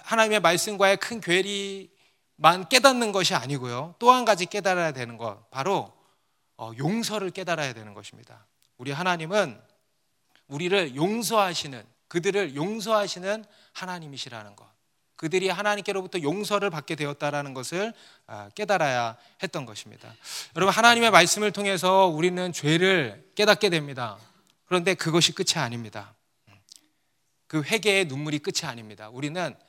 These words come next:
그 다음에 용서를 경험하게 됩니다. 그래서 우리의 이 슬픔이 복음으로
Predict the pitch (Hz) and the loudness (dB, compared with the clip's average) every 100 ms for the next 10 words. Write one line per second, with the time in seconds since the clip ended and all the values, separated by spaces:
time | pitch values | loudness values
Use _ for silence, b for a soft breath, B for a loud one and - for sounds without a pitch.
0 | _ - 147 123 120 123 147 120 b - | _ -14 -6 0 0 0 -6 -10 b -4
1 | 139 185 180 170 175 185 - _ 127 127 | -2 -2 -4 -4 -4 -6 -12 _ -6 -4
2 | 123 113 110 101 101 107 - _ _ _ | -4 -6 -10 -12 -18 -20 -20 _ _ _
3 | _ _ - 156 156 160 165 160 - - | _ _ 0 0 4 4 2 0 -16 -6
4 | 143 165 160 156 151 147 147 - 208 185 | 0 2 4 2 0 -2 -2 -4 -4 -8
5 | 175 170 143 143 160 156 151 147 151 | -10 -8 -8 -8 -8 -4 -2 -2 -4